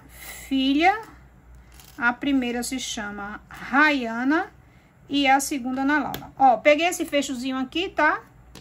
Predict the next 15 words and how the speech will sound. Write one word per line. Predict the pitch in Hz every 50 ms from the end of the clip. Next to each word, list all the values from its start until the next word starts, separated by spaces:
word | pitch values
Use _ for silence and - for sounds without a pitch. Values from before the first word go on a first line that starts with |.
| - - - - - - - - - _ -
É, | 240 233 226 226 220 220 202
vamos | 214 277 302 320 349
pegar | 339 320 320 330
aqui, | 370 359 - - 202 147 - -
ó. | - - _ - - - - - - - - - -
Vamos | 254 302 370 427 403 -
fazer | - - 349 320 320 294 311
um | 302 294
cortezinho | - 302 302 294 302 277 254 277 277 269
aqui, | 269 277 262
meio | 254 254 269 285 320 370 370
que | 349
inclinado | 339 330 - 330 311 294 262 233 226 226 - 226 226
aqui, | 233 226 - - 226 226 262 294
ó. | 262 - - - - - - - - -